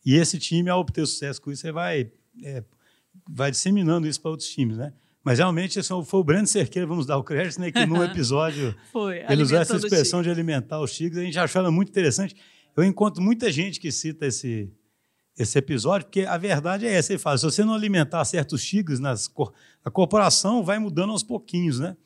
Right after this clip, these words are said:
Speaker 1: Então, se você não alimentar certos tigres, aí, ele falou isso no episódio, eles vão te devorar, né, em algum momento. Então, se no começo
Speaker 2: Foi ótimo.
Speaker 1: tem, e, e uma coisa que eu recomendo também muito, até porque eu não estou nas empresas grandes, é que vocês sejam mais subversivos, entendeu?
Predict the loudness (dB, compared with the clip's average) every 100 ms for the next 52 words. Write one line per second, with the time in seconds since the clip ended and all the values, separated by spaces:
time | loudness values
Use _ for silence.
0 | _ _ _ _ -2 0 2 2 0 0
1 | 0 0 0 0 -2 -4 -4 -8 -8 -8
2 | -4 0 2 2 -2 2 2 2 0 -2
3 | 2 2 4 2 2 2 2 2 2 0
4 | -2 -2 -2 -4 -4 -6 0 2 2 -6
5 | -20 _ _ -8 -2 0 2 0 2 2
6 | 2 0 0 0 -4 -10 -12 -12 _ 0
7 | 0 0 -4 -4 0 2 2 0 2 2
8 | 2 2 -2 -2 -2 -4 -4 -4 -4 -2
9 | -2 -2 -6 -8 -4 -2 -2 -2 -4 -6
10 | -6 -4 -2 0 0 0 -2 -2 0 2
11 | 0 0 0 0 0 -2 -2 2 2 2
12 | 4 4 2 -2 2